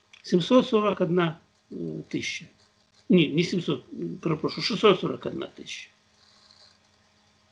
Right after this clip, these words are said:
Збільшилося в півтора рази. Ну, це пояснювалося саме тим, що стали вимагати оці,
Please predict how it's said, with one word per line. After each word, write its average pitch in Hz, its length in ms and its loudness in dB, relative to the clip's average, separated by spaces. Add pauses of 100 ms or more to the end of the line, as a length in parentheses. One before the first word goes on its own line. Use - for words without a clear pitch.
(220)
Збільшилося 202 600 2
в - 60 0 (640)
півтора 175 380 4
рази. 160 260 -2 (1800)
Ну, 220 140 6
це 330 200 4
пояснювалося 294 800 6
саме 254 300 2
тим, 262 300 2
що 214 160 0
стали 226 320 4
вимагати 196 680 0
оці, 160 680 -4